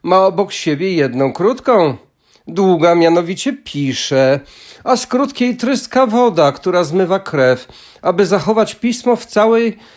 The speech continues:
w-, czystości. Woda z krwią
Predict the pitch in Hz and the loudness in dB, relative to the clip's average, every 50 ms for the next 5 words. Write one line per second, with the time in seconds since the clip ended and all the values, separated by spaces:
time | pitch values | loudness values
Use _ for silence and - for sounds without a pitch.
0 | _ _ - - - _ - _ - - - 254 254 - - - - 311 277 254 | _ _ -20 -20 -20 _ -20 _ -14 -6 -2 -2 -2 -2 -2 -4 0 0 0 0
1 | - - - - - 127 120 117 117 120 117 _ _ _ _ _ _ _ _ _ | 0 -4 -10 -8 -6 -4 -4 -4 -4 -6 -10 _ _ _ _ _ _ _ _ _
2 | _ _ _ _ _ _ _ _ - - 127 104 113 165 156 135 113 123 107 - | _ _ _ _ _ _ _ _ -8 -8 -6 -2 0 2 2 2 0 -2 -2 -4
3 | - - - - - - 160 147 175 220 226 | -8 -12 -14 -10 -2 2 2 4 4 2 0